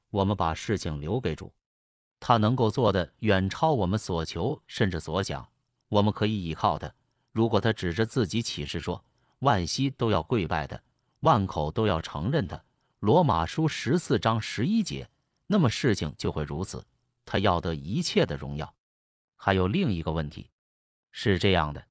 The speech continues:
主有没有把这个问题放进哪个没有重生得救之人的心里呢？我该怎样行才能得救？你们中有谁因这个问题烦恼？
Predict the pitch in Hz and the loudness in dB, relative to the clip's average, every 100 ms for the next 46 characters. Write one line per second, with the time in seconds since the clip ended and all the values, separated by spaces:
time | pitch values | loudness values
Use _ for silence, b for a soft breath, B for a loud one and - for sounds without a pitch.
0 | _ _ _ _ _ _ 131 214 180 95 | _ _ _ _ _ _ 0 4 6 4
1 | 92 101 123 110 82 - 156 92 90 80 | 2 0 2 2 0 0 0 2 0 -2
2 | 78 71 - - 123 98 90 92 82 76 | -6 -10 -12 0 2 2 0 -2 0 -2
3 | 87 85 - 98 170 135 92 - 107 160 | -2 -4 -2 0 2 2 0 -2 -2 0
4 | 170 170 151 95 95 85 - 175 95 95 | -2 -2 0 0 0 -2 -2 0 0 0
5 | 117 - 87 78 64 - _ _ _ _ | -2 -2 -4 -4 -6 -12 _ _ _ _
6 | _ _ 110 110 143 139 98 87 127 127 | _ _ 4 4 4 0 0 0 2 0
7 | - 80 113 - - - 85 90 78 76 | -2 -2 -4 -4 -16 -4 -2 -2 -4 -6
8 | 80 - _ _ _ _ _ _ 110 104 | -6 -8 _ _ _ _ _ _ 0 2
9 | 107 120 135 113 87 90 - 101 156 208 | 2 0 0 2 2 2 0 0 0 0
10 | 208 180 95 87 82 80 78 71 80 76 | 0 0 0 0 -2 -4 -4 -4 -4 -6